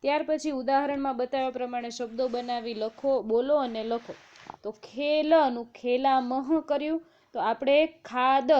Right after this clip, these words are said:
તો ખાદામહ, ખાદ ખાદામહ, ખાદ ખાદામહ. નૃત્ય, નૃત્યામહ, નૃત્ય,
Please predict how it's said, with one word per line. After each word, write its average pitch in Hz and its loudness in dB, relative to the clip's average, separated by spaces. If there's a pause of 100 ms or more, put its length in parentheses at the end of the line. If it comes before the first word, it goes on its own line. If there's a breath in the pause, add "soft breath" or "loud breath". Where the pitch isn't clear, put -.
(140)
તો 220 -4
ખાદામહ, 233 0
ખાદ 208 -4 (400)
ખાદામહ, 214 -4
ખાદ 247 -2 (400)
ખાદામહ. 277 -2 (1200 soft breath)
નૃત્ય, 247 -2 (320)
નૃત્યામહ, 240 -2
નૃત્ય, 214 -4